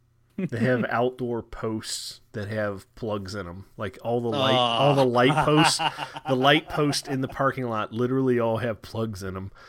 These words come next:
Speaker 1: And
Speaker 2: Oh
Speaker 1: I,
Speaker 2: my
Speaker 1: I
Speaker 2: <laughs> goodness.
Speaker 1: noticed that because there's now people, like, camping next to light posts. There's,
Speaker 2: Oh,
Speaker 1: there's a
Speaker 2: wow.
Speaker 1: spot near the front door where if you stand,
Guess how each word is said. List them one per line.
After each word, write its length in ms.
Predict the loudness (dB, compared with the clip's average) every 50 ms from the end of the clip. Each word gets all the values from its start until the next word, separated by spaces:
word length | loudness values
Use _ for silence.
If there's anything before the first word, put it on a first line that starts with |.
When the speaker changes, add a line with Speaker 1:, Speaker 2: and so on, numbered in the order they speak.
| -20 -20 -20 _ _ _ _ -2
Speaker 1:
And 280 | 0 2 2 2 0 -2
Speaker 2:
Oh 40 |
Speaker 1:
I, 420 | -4 -4 -2 2 4 6 8 8 8 6
Speaker 2:
my 60 | 6 6
Speaker 1:
I 80 | 6
Speaker 2:
<laughs> 60 | 6
goodness. 100 | 4 4
Speaker 1:
noticed 340 | 6 6 8 8 6 6 6
that 240 | 4 4 4 4 2
because 380 | 0 0 2 2 2 0 0 0
there's 260 | 0 0 0 0 0
now 160 | 0 0 0
people, 420 | 0 0 -2 -2 0 0 0 0 0
like, 260 | 0 -2 -4 -6 -8
camping 640 | -8 -6 -2 -2 -2 0 0 2 2 0 0 0 -2
next 260 | -2 -2 -2 -4 -6
to 140 | -6 -8 -8
light 260 | -8 -8 -8 -8 -10
posts. 380 | -10 -10 -10 -10 -10 -10 -12 -14 -18 -20 -20 -20 -20 -20 -20 -20 -18 -12 -8 -2 4 8
There's, 180 | 8 8 8 6
Speaker 2:
Oh, 560 | 4 2 0 2 2 0 0 0 0 4 8
Speaker 1:
there's 260 | 10 10 10 10 8
a 20 | 6
Speaker 2:
wow. 40 | 6
Speaker 1:
spot 600 | 6 2 -2 2 4 6 6 6 6 2 0 0
near 180 | 0 2 2 2
the 80 | 0 -2
front 300 | -2 0 0 0 2 2
door 300 | 2 2 4 2 2 0
where 180 | 0 0 0
if 140 | 0 0 0
you 100 | -2 0
stand, 640 | -2 -2 0 0 2 2 4 2 2 2 0 -2